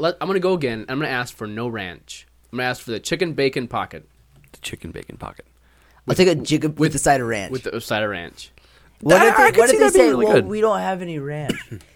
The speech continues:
Speaker 3: Then the cat's out of the bag.
Speaker 1: It is.
Speaker 3: They're using
Speaker 2: Well,
Speaker 3: powder.
Speaker 2: it, uh, here's the other thing. It might already be mixed up, and they just throw it in there, and then they don't have a version of chicken and bacon without the ranch.
Speaker 1: They can rinse it off.
Speaker 2: Uh, that,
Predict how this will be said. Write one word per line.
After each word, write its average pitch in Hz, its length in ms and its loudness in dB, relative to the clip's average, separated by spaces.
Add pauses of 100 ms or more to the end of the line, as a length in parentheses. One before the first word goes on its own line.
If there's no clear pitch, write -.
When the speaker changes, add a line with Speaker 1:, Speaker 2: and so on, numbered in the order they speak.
(120)
Speaker 3:
Then 151 140 0
the 147 60 0
cat's 156 280 2
out 185 80 2
of 160 40 0
the 147 60 0
bag. 139 400 4
Speaker 1:
It 110 160 -14
is. 123 460 -8
Speaker 3:
They're 123 180 0
using 123 760 -4 (640)
Speaker 2:
Well, 143 200 6
Speaker 3:
powder. 82 100 -8
Speaker 2:
it, 131 320 2
uh, 117 80 -4
here's 156 260 4
the 127 120 6
other 127 160 6
thing. 98 260 0
It 120 140 2
might 120 260 2
already 101 200 0
be 87 140 -4
mixed 85 320 -6
up, 80 180 -4
and 82 120 -4
they 78 60 -8
just - 320 -10
throw - 220 -12
it 69 60 -10
in 69 200 -14
there, 65 240 -14
and 71 100 -14
then 69 100 -12
they 71 100 -10
don't 71 200 -14
have 78 220 -6
a 76 80 -8
version 78 420 -8
of - 260 -14
chicken - 280 -14
and 67 140 -18
bacon 76 320 -8
without 73 280 -10
the - 80 -20
ranch. - 440 -16 (460)
Speaker 1:
They 123 80 -8
can 131 140 -6
rinse 131 220 -6
it 123 80 -6
off. 117 280 -6 (760)
Speaker 2:
Uh, 117 120 -12
that, 135 200 -14